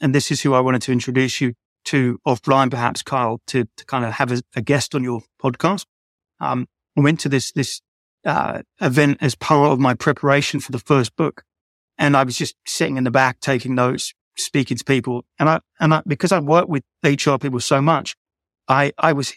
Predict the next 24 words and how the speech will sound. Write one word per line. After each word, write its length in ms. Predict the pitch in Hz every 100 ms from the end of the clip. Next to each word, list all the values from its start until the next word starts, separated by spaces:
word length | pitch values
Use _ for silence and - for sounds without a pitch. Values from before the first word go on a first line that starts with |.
| _ _ _ _ _ _
I 80 | 165
was 180 | 143 -
quite, 680 | - 175 208 - - - - _ -
uh, 180 | 156 -
taken 360 | - 180 170 147
aback, 680 | 131 165 131 120 _ - _ _ _ -
not 160 | 165
in 80 | 156
a 40 | 127
good 200 | 165 135
way, 300 | 120 117 123 - _ _ _ -
by 220 | 139 127
the 120 | 131
lack 380 | 127 160 185 -
of 120 | 139
innovation 760 | 135 123 123 113 - 113 117 - _
in 180 | 196 160
that 160 | 131 123
room. 440 | 127 175 147 110 - _ _
Some 220 | - 131
bright 320 | 143 165 190
minds, 600 | 165 147 143 165 185 - _
some 320 | - - 135 131
very 340 | 151 160